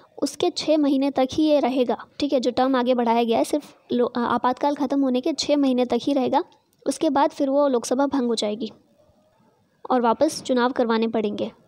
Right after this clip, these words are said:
नेक्स्ट क्वेश्चन है, अभी तक भारत में कितनी बार राष्ट्रीय आपातकाल लागू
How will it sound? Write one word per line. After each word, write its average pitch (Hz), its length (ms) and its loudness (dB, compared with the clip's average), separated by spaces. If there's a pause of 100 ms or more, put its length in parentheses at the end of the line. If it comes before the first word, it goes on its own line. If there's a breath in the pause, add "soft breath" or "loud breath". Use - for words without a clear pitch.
(880 soft breath)
नेक्स्ट 277 240 0
क्वेश्चन 311 300 0
है, 349 160 2
अभी 302 200 2
तक 311 140 2
भारत 269 320 2
में 302 100 2
कितनी 285 280 0
बार 285 180 4
राष्ट्रीय 262 360 4
आपातकाल 247 480 0
लागू 233 240 0